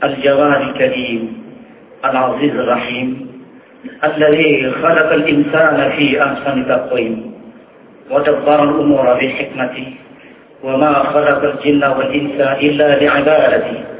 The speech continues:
أشهد أن لا إله إلا الله وحده لا شريك له، وأشهد أن محمدا عبده ورسوله لا نبي بعده. اللهم صل وسلم وبارك على سيدنا محمد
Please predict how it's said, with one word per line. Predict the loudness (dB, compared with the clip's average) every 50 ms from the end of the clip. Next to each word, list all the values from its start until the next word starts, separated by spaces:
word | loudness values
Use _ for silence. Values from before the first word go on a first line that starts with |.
| -16 -18 -20 -20 -20 -20 -20 -20 -20 -20 -20 -20 -20 -20 -20 -20 -20 -20 -20 -20 -10 -6
أشهد | -6 -2 0 2 2 4 4
أن | 4 4 6
لا | 6 6 6 6
إله | 4 4 4 4 4 4 4 4
إلا | 4 4 2 2
الله | 2 2 2 4 4
وحده | 4 4 4 4 2 2 2 2 2 2 4 4 4
لا | 4 6 4 4 2 2
شريك | 2 4 4 4 2 2
له، | 2 0 0 -2 -2 -4 -8 -12 -12 -14 -16 -16 -18 -20 -20 -20 -20 -20 -20 -6 0
وأشهد | 2 2 2 4 4 4 4
أن | 4 4 4 4 4 4 4 2
محمدا | 2 2 2 2 2 4 4 4 4 4 4 4
عبده | 4 2 0 0 -2 -2
ورسوله | -2 0 0 0 2 2 0 0 0 0 0 0 0 0 -2 -2 0
لا | 2 4 4 4 4 2 2 0 0
نبي | 0 0 0
بعده. | 0 0 2 2 0 0 0 0 -2 -4 -6 -6 -10 -14 -16 -18 -20 -20 -20 -20 -20 -20 -20 -20 -20 -20 -20 -20 -20 -20 -20 -20 -20 -20 -20 -20 -14 -10 -10
اللهم | -6 0 2 4 4 4 4 2 2 2 2 2 2 2
صل | 2 2 2 2 2 4
وسلم | 4 2 2 2 2 0 2 2 2 2 2 2
وبارك | 4 4 4 4 4 4 2 0 0 0
على | 2 2 4 4 4 2 2 0
سيدنا | -2 0 0 2 2 4
محمد | 4 2 2 2 2 2 4 4 6 6 4 2 0 -4